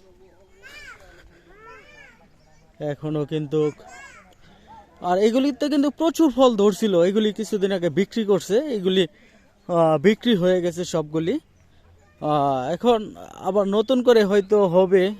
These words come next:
আমার ধারণা। আমরা যেটা দেখতেছি সেটা হলো এই গাছগুলিতে কমলা নাই। এটা হলো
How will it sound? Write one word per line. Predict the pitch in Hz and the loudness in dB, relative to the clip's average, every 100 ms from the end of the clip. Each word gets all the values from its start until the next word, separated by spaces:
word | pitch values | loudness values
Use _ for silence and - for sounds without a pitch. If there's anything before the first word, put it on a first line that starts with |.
| - | -12
আমার | 175 156 139 | -8 -8 -2
ধারণা। | 139 147 170 165 165 214 _ _ _ _ _ _ _ _ _ _ _ _ _ _ _ _ _ - | 0 0 -2 -6 -8 -14 _ _ _ _ _ _ _ _ _ _ _ _ _ _ _ _ _ -14
আমরা | 151 139 147 147 143 139 _ _ _ _ _ _ _ _ _ _ _ _ _ _ _ _ _ _ _ _ - - _ _ | -10 -6 -4 -4 -6 -10 _ _ _ _ _ _ _ _ _ _ _ _ _ _ _ _ _ _ _ _ -20 -20 _ _
যেটা | 135 120 139 143 | -12 -8 -6 -4
দেখতেছি | 135 156 - 160 175 160 240 _ _ _ _ _ _ _ _ _ _ _ | -2 -4 -4 -8 -6 -8 -10 _ _ _ _ _ _ _ _ _ _ _
সেটা | - 202 180 | -10 -8 -6
হলো | 185 190 180 | -6 -4 -2
এই | 175 170 | -2 -2
গাছগুলিতে | 151 151 147 165 170 151 160 147 - _ _ _ _ _ _ _ _ _ _ _ _ _ _ | -4 -6 -6 -6 -6 -6 -4 -4 -6 _ _ _ _ _ _ _ _ _ _ _ _ _ _
কমলা | 185 180 175 170 | -4 -2 -2 -4
নাই। | 151 131 127 139 196 _ _ _ _ _ _ _ _ _ _ _ _ _ _ _ _ _ _ _ _ _ _ _ _ _ | -4 -6 -8 -10 -14 _ _ _ _ _ _ _ _ _ _ _ _ _ _ _ _ _ _ _ _ _ _ _ _ _
এটা | - 151 175 | -12 -4 0
হলো | 180 185 185 190 | 0 2 0 -2